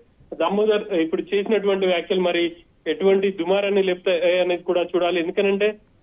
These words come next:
ఆ, సీఎం, ఆ, ఢిల్లీలో వ్యాఖ్యానించి ఒక వారం రోజుల వ్యవధి కూడా కాలేదు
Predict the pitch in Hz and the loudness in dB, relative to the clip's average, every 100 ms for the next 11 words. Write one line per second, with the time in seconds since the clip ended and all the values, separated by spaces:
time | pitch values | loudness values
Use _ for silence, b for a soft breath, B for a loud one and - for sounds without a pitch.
0 | - 160 151 147 196 247 147 - 143 147 | -2 0 0 -2 -2 0 0 -2 -2 0
1 | 147 139 156 180 208 202 185 180 196 185 | 0 0 0 0 2 2 0 -2 0 0
2 | 190 170 202 190 _ _ _ 180 151 170 | -2 -4 -4 -4 _ _ _ -2 0 0
3 | 202 190 208 202 175 175 190 185 196 190 | 0 2 2 2 0 0 0 0 0 0
4 | 190 175 180 185 180 | 0 0 2 2 0